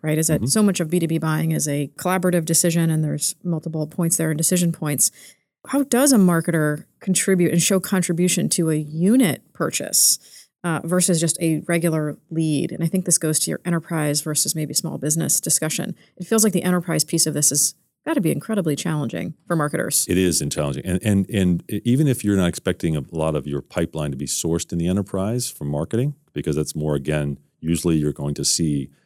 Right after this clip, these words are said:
Speaker 2: more of that is more of an outbound sales motion. Sales will have to contribute more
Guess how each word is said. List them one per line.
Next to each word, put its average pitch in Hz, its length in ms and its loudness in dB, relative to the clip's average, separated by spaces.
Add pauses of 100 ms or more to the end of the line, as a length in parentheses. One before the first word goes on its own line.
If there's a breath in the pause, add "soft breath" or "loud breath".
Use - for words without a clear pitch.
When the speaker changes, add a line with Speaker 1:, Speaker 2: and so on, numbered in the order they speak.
(180)
Speaker 2:
more 78 260 0
of 76 100 -2
that 71 220 -2
is 69 160 -6
more 71 140 -6
of 69 40 -8
an 69 120 -6
outbound 73 360 -4
sales 69 240 -4
motion. 71 400 -6
Sales 73 360 -4
will 65 80 -6
have 71 120 -8
to - 80 -12
contribute - 380 -10
more 78 480 -4